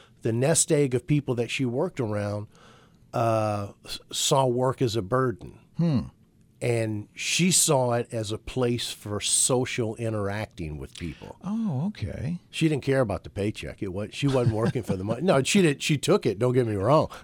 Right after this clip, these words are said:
Speaker 1: <laughs> But she wasn't there to keep her lights on and to buy groceries with the
Speaker 2: Right.
Speaker 1: money that she made. And, and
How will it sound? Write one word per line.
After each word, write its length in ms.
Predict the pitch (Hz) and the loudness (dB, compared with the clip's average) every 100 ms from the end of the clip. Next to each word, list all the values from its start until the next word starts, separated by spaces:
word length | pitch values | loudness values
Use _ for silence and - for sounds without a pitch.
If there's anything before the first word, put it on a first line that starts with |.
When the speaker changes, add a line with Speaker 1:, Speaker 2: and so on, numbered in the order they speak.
| - | -4
Speaker 1:
<laughs> 120 | - - - - - - - - | -4 -2 -4 -6 -10 -20 -12 -2
But 140 | 147 | 2
she 180 | - 208 | 4 4
wasn't 580 | 196 180 180 - 135 - | 6 6 4 4 0 0
there 480 | 135 160 143 123 107 - - - | 0 2 2 2 -4 -12 -20 -6
to 80 | 127 | -2
keep 300 | - 160 165 | 4 4 4
her 100 | 127 | 2
lights 440 | 120 127 143 - | 4 4 2 0
on 240 | 113 110 | 0 0
and 100 | 107 | 0
to 60 | 101 | 0
buy 240 | 98 107 | 0 0
groceries 720 | 98 107 117 139 - 95 95 - | 0 0 2 0 -2 -6 -6 -6
with 240 | 101 98 | -4 -2
the 60 | 101 | -2
Speaker 2:
Right. 40 | |
Speaker 1:
money 240 | 98 95 92 | -2 -2 -2
that 140 | 87 | -4
she 160 | - 95 | -4 -4
made. 360 | 85 78 67 | -4 -4 -6
And, 220 | 90 87 95 | -8 -6 -6
and 300 | 123 107 | -4 -6